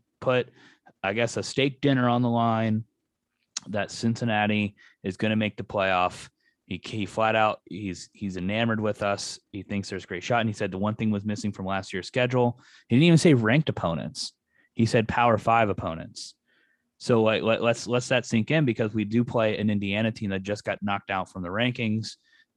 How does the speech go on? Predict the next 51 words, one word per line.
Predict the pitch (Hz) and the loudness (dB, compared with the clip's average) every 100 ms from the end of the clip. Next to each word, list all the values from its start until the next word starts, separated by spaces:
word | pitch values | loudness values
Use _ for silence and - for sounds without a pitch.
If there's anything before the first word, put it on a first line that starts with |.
| - | -2
uh, | 101 92 90 | 0 2 0
which | 98 110 | -4 -4
is | 101 | -6
unfortunate | 95 135 180 110 107 | -2 2 2 2 -2
'cause | - 101 | -4 -4
we | |
wanna | 92 95 127 | -2 0 0
see | 135 113 | 0 -2
them | 98 95 | -2 -2
being | 101 92 90 | -2 -4 -4
ranked. | 87 95 104 - _ _ _ _ | -4 -6 -8 -16 _ _ _ _
Um, | 104 104 90 85 - _ - | 0 2 2 -2 -8 _ -2
but | 127 | 2
as | 135 | 4
they | 139 160 | 4 4
go | 160 | 4
through | 156 | 4
the | 139 | 2
season, | 120 151 147 127 | 2 2 2 2
if | 113 | 0
they | 117 | 0
turn | 120 123 | 0 0
it | 113 | 2
around, | 110 147 135 | 2 4 4
it's | 117 | 4
not | 123 | 2
like | 123 | 2
they | 113 | 0
can't | 113 123 104 | -4 -6 -6
jump | 98 120 127 | -2 -2 0
back | 113 110 | -2 -4
up | 107 | -6
to | |
the | 101 | -4
ranking. | 117 139 92 | -2 -2 -2
Just | - - | -2 -2
'cause | 131 | 0
we're | 127 | 0
playing | 110 127 131 | 0 2 4
them | 113 | 2
today | 107 | 2
and | 117 | 2
they're | 101 | 0
not | 98 123 - | 2 0 0
ranked, | 98 95 - - - - - | -2 -2 -6 -16 -20 -14 -6
at | 110 | -2
the | 123 | 0
end | 131 | 2
of | |
the | 120 | 4
year, | 127 147 120 120 | 6 6 6 4